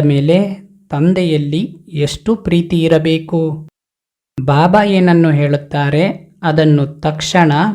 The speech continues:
ಮಾಡಿ ತೋರಿಸಿದರೆ ಬಾಬಾರವರೊಂದಿಗೆ ಪ್ರೀತಿ ಇದೆ ಎಂದು ಬಾಬಾ ಸಹ ತಿಳಿಯುತ್ತಾರೆ. ಅವರಿಗೆ ಆಕರ್ಷಣೆ ಆಗುತ್ತದೆ.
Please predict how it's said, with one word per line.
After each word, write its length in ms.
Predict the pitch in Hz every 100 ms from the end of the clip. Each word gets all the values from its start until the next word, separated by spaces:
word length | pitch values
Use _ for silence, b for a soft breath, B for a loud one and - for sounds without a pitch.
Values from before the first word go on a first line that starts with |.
| 208
ಮಾಡಿ 460 | 156 143 160 190 208
ತೋರಿಸಿದರೆ 1000 | 165 151 151 143 147 143 143 170 240 - _ _ _ _ 151
ಬಾಬಾರವರೊಂದಿಗೆ 1400 | 135 139 156 175 175 156 151 147 143 147 143 151 220 254
ಪ್ರೀತಿ 720 | - - 156 170 180 196 233
ಇದೆ 520 | - 170 156 190 185
ಎಂದು 560 | 156 151 147 247 - - 156
ಬಾಬಾ 380 | 139 147 160 185
ಸಹ 600 | 185 - 143 143 220 - -
ತಿಳಿಯುತ್ತಾರೆ. 960 | 165 175 175 180 - 151 147 143 - _ _ _ _ _ _ -
ಅವರಿಗೆ 680 | 165 180 170 156 151 196 -
ಆಕರ್ಷಣೆ 760 | 151 160 156 196 196 185 175
ಆಗುತ್ತದೆ. 800 | 156 151 147 - 147 143 -